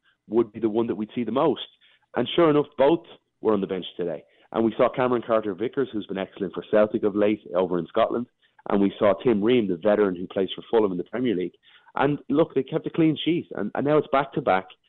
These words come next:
games in a World Cup where the U S have kept clean sheets and didn't concede. That's the first time it's ever happened with the United States of America at the World Cup. So I wouldn't be surprised if he rolls with Cameron Carter-Vickers and Tim Ream again.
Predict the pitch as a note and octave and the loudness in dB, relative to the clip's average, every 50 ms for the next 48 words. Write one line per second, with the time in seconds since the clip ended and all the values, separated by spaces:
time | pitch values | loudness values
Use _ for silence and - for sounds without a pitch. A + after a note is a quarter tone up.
0 | _ _ _ - G#2+ G#2 G2+ F#2+ F#2 G2 F#2 F#2 F2+ F2+ F#2 A2+ A#2 A#2 A2+ G#2 | _ _ _ 2 2 2 2 2 0 -2 -2 -2 -2 0 2 4 4 4 4 2
1 | - - A2+ G2 D#2 - - _ _ _ _ _ _ - G#2+ G2 G2 G2 G#2+ A#2 | -2 -4 -6 -6 -6 -8 -16 _ _ _ _ _ _ 0 0 0 2 2 2 4
2 | A2+ G#2 G2 - G#2 F2+ - - G#2 F2 - - - A2+ G#2 G2 F2 - - G#2 | 4 4 2 0 -6 -10 -6 -4 -4 -4 -4 -6 -6 -4 -4 -4 -4 -6 -4 -4
3 | F#2+ F2 - - E2+ D#2+ G2 F#2+ F2+ F2 - F2+ E2 - _ G2+ F#2+ F2+ E2 G2 | -6 -4 -6 -8 -6 -4 -2 -2 -2 -2 -4 -6 -8 -6 _ -2 0 0 0 -4
4 | F#2+ - - A2 - - B2+ - - - A#2 A2 G#2 - G#2+ G2+ F#2+ F#2 F#2+ G#2 | -6 -6 -8 -2 0 2 2 2 2 0 0 0 2 2 2 2 2 0 -2 -2
5 | A#2 - - F#2+ E2+ - _ _ _ _ - _ _ - G2+ - G2+ F2+ F#2 F#2 | -4 -2 -2 -4 -4 -4 _ _ _ _ -20 _ _ -4 0 0 2 2 2 2
6 | F2 - - G2+ F2+ - - F2 F2 F2+ F2+ F2 D#2+ - - F2 E2+ F2+ E2 F2 | 0 2 2 2 2 2 -2 -2 0 0 2 2 0 0 -4 -4 -4 -4 -2 0
7 | F2 E2 D#2+ - - F2 - - - - G#2+ F#2 - - - - - _ _ - | 0 0 -2 -4 -4 -4 -4 -4 0 2 2 2 2 -2 -10 -20 -20 _ _ -2
8 | - G#2+ A#2 C3 C3+ C#3 C3+ C3+ - B2 C3 B2+ A#2+ A#2 G#2 G#2 G2+ G#2+ G2 G#2+ | 2 4 4 4 4 2 -2 -2 -2 -2 2 2 4 2 2 0 -2 0 2 4
9 | G#2+ G#2+ G#2 - F#2 - - G#2+ G#2+ G#2 G2+ - - G2+ F#2+ F#2 F#2 D#2+ G2 F#2+ | 6 6 4 4 0 -4 -4 -2 0 0 -2 0 0 -2 -2 -2 -4 -6 -6 -6
10 | - G#2+ F#2+ - F2 E2 - A2 G2+ F#2+ F#2+ F#2+ F#2 F2 E2+ E2 - F#2+ F#2 F#2+ | -6 -6 -8 -8 -10 -6 -2 0 0 2 2 2 2 0 -2 -2 0 0 2 2
11 | G#2 A#2+ | 0 -2